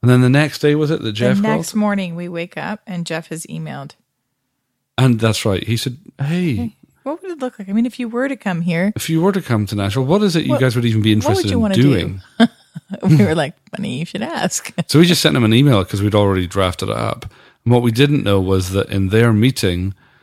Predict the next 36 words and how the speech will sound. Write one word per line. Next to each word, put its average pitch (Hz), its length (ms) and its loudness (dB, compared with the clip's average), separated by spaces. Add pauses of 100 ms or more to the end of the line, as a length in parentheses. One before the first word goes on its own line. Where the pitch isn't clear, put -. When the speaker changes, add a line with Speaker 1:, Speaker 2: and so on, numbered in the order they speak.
(220)
Speaker 1:
they 110 120 4
were 110 140 6
identifying 101 720 0
areas 98 420 0
that 95 180 -4 (340)
they 101 240 -4
wanted 92 280 -2
help, 98 360 -2
which 92 180 -6
was 92 280 -6 (520)
with 92 560 -2
young 101 260 0
adults, 95 560 -2 (440)
with 92 220 -2
a 95 80 -2
mentoring 95 480 -2
program 90 680 -6
or 90 100 -6
an 98 160 0
internship, 95 540 -6
and 95 240 -4
a 92 140 -2
school 98 300 -4
of 87 100 -4
ministry. 117 420 -2 (360)
Speaker 2:
Based 180 320 0
off 170 140 -2
some 175 240 -4
words 156 360 -4
that 175 160 -8
they 175 160 -2
had 160 240 -4
over 160 180 -6
the 160 120 -10
church - 540 -8 (240)
Speaker 1:
Right. 98 260 -2